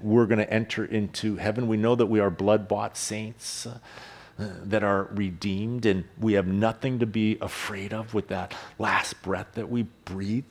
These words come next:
And how glorious that is to have no fear of, uh, of death, where sin doesn't reign over us, uh, any longer. We know that we are forgiven and,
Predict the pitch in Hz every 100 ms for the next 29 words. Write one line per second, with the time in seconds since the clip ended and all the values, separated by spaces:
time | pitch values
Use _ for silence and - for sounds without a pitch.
0 | - - - 110 120 127 - 101 104 123
1 | 139 151 139 120 - 120 104 120 127 117
2 | 104 92 101 113 - - - 117 123 127
3 | 98 101 - - - - 92 - 104 85
4 | - 101 107 - 98 90 - 127 110 113
5 | 127 107 98 104 113 127 131 113 104 113
6 | 131 127 127 - 120 98 110 117 104 98
7 | 110 113 113 101 107 117 123 113 110 110
8 | 110 95 107 107 117 110